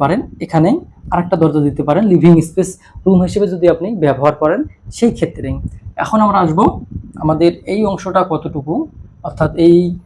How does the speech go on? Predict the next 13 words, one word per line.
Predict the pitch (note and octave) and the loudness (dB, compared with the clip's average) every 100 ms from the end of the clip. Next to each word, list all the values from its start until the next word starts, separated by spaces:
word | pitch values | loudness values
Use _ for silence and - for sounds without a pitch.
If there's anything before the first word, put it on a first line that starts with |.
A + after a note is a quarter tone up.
| _ C#3+ | _ -4
যে | C#3 D3 D3+ - | 0 0 0 -8
সিঁড়িটা, | - E3+ F#3 F3 F3+ F3 F3 - _ - E3+ | -2 0 0 0 2 0 -2 -12 _ -8 -6
এই | |
সিঁড়ির | D#3 E3+ E3 | -2 2 2
মাপ | D#3+ D3+ - | 2 0 0
কতখানি | - D3+ - C#3+ D3+ | -4 -4 -4 -2 0
আমরা | D3 F3+ C4+ - - | 2 0 0 -8 -8
সেটা | - F#3 | -4 2
দেখব। | E3+ C3+ - - - - - - | 4 2 -2 -8 -8 -10 -12 -6
আমাদের | D3+ D3+ | -4 -2
এই | - F#3+ | 0 -2
সিঁড়ির | - F3+ G#3 | -4 -8 -2
মাপ | F#3 A3 | 0 0